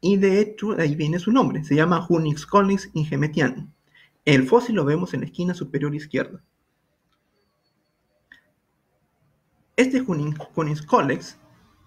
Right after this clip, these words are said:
fue descubierto por un grupo de geólogos y paleontólogos del Instituto Nacional Geológico, Minero y Metalúrgico, ingemet. Y de hecho, este fósil es una rara,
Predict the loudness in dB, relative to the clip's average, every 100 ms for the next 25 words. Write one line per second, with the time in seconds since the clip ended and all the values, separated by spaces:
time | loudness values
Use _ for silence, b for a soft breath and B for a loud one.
0 | _ _ _ _ _ -2 -2 -2 -2 0
1 | 0 -2 -2 -2 -2 0 0 0 -2 0
2 | 0 2 0 -2 -4 0 0 0 2 2
3 | 2 0 -2 -6 -6 -4 -4 -4 -6 -2
4 | 0 0 0 0 0 0 -2 -2 0 2
5 | 2 2 -2 -2 0 0 0 0 0 0
6 | 0 0 -2 -2 _ _ _ _ _ _
7 | _ _ 0 2 4 2 0 -4 -4 2
8 | 2 2 -4 -6 -10 _ _ _ _ -4
9 | -2 -2 -4 -2 0 0 2 2 2 0
10 | -2 -6